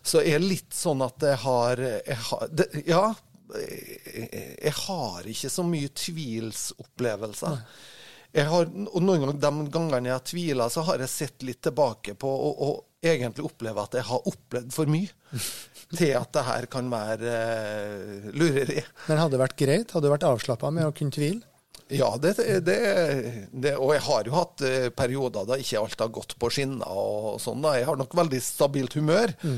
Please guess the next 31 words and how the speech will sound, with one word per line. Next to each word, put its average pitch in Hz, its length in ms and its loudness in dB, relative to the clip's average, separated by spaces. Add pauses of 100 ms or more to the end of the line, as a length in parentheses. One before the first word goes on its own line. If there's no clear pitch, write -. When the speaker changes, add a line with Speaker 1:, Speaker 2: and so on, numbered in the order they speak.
(120)
Speaker 1:
har 151 220 4
jeg, 123 160 2
så 160 100 0
jeg 131 140 4
er 123 80 -2
nok 147 180 -2
veldig 151 220 2 (100)
glad. 160 380 4 (520)
Men, 151 300 4
eh, 147 220 6
men 147 180 2
det 143 100 4
betyr 143 220 0
ikke 135 220 0
at 185 80 0
man 214 100 2
ikke 139 240 0
møter 139 540 0
vanskeligheter 110 960 -2
og 113 160 -6
ting 117 240 -6
som 107 180 -4
er 104 80 -4
svært 101 400 -4
krevende, 120 520 -2
for 139 120 0
det, 135 140 0 (640)
det 139 280 2
gjør 123 380 2
man 95 180 -10
jo 127 140 -6